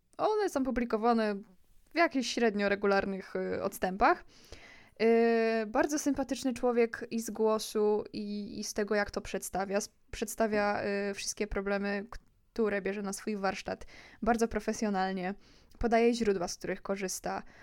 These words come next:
E, ostatnie, e, filmy, które publikował, to Białoruś jest sojusznikiem Polski. Francja największym zagrożeniem dla polityki Unii Europejskiej. Czy, czy Ameryka zdradzi Polskę?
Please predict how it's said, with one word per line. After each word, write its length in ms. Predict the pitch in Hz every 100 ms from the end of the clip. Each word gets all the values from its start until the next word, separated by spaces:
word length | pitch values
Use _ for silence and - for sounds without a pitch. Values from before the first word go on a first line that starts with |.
| - - -
E, 280 | 196 202
ostatnie, 840 | - 233 233 240 240 226 220 220 - -
e, 240 | 208 202
filmy, 260 | - 220 214
które 220 | - 214
publikował, 600 | 214 196 208 202 185 160
to 260 | - 135 - _ - - 220
Białoruś 540 | 311 381 330 311 - - - - - -
jest 260 | 220 196 -
sojusznikiem 580 | - 311 392 220 - 254
Polski. 400 | 277 190 - 208 -
Francja 400 | - 226 214 262
największym 420 | 339 294 214 - 240
zagrożeniem 560 | 226 220 233 190 214
dla 100 | 254
polityki 480 | 247 226 233 190 302 466
Unii 120 | 285
Europejskiej. 680 | 196 196 - - - - 226
Czy, 180 | - 302 453 - - _ _ _ _ -
czy 120 | -
Ameryka 420 | 370 370 208 269
zdradzi 280 | 285 196 220
Polskę? 420 | 349 196 - -